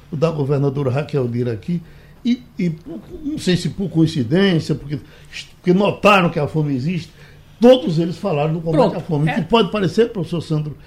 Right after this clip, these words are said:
Speaker 1: que a gente po-, possa estar criando aí uma, uma, uma rede com todo mundo falando, e aí vai se saber que a fome existe e que seja importante trabalhar no combate a ela.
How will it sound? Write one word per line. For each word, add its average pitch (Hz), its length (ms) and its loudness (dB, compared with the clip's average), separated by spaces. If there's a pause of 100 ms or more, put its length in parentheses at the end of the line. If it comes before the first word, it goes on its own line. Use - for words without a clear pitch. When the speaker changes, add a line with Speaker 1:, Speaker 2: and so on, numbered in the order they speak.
(220)
Speaker 1:
que 202 80 -4
a 175 60 2
gente 214 160 -2 (100)
po-, 226 140 -8 (140)
possa 196 240 -6
estar 190 240 -8
criando 190 500 2
aí 160 180 2
uma, 190 420 -2 (340)
uma, 202 380 0 (220)
uma 196 220 0
rede 175 320 6
com 165 160 -6
todo 208 260 6
mundo 175 200 -2
falando, 160 580 0 (400)
e 185 140 4
aí 196 220 4
vai 202 160 2
se - 120 -6
saber 160 460 0
que 170 180 -4
a 151 60 -2
fome 190 320 2
existe 202 580 -4 (240)
e 175 40 -12
que 160 140 -10
seja 190 260 0
importante 175 520 -2
trabalhar 175 360 -2
no 170 100 -2
combate 143 420 -6
a - 20 -8
ela. 98 220 -18